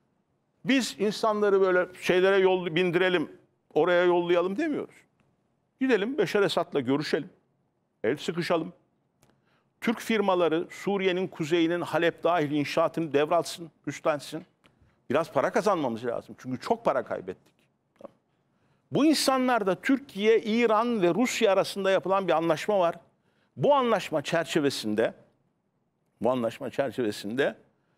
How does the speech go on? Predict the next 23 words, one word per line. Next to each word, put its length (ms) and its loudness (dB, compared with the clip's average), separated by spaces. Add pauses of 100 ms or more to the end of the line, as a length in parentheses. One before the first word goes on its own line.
(360)
nereden 560 0
geldilerse 580 0
oraya 320 4
geri 280 0
dönsünler. 580 -4 (800)
Türkiye 500 0
ve 140 2
Rusya 540 -2 (420)
beş 320 2
seneliğine 800 0 (1600)
bu 140 2
insanların 720 0
can 300 0
güvenliğinden 960 0
Birleşmiş 560 0
Milletler 520 0
adına 360 0 (480)
sorumlu 520 0
olsun, 420 -2 (300)
insan 260 -2
hakları 300 -6
ihlal 280 -4
edilmesin 580 -8